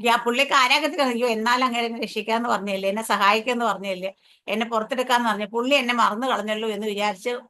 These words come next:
ജോസഫ് ആണ് സങ്കടപ്പെട്ടു. പക്ഷേല് തമ്പുരാൻ അപ്പൊ പറഞ്ഞത് എന്താണ്? "എടാ കുഞ്ഞ്, ഞാൻ അവന്റെ ഓർമ്മശക്തി മാറ്റിക്കളഞ്ഞത്. കാരണം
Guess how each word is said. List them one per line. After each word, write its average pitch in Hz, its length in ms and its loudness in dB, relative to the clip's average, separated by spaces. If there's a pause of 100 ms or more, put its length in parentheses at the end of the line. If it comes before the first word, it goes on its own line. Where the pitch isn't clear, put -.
(140)
ജോസഫ് 262 400 2
ആണ് 277 140 -2
സങ്കടപ്പെട്ടു. 214 520 -4
പക്ഷേല് 196 440 -6 (300)
തമ്പുരാൻ 277 340 2
അപ്പൊ 262 180 2
പറഞ്ഞത് 220 220 -2
എന്താണ്? 190 540 -4
"എടാ 226 120 2
കുഞ്ഞ്, 247 240 -2
ഞാൻ 254 360 2
അവന്റെ 247 300 2
ഓർമ്മശക്തി 233 580 -4
മാറ്റിക്കളഞ്ഞത്. 190 720 -8
കാരണം 226 500 2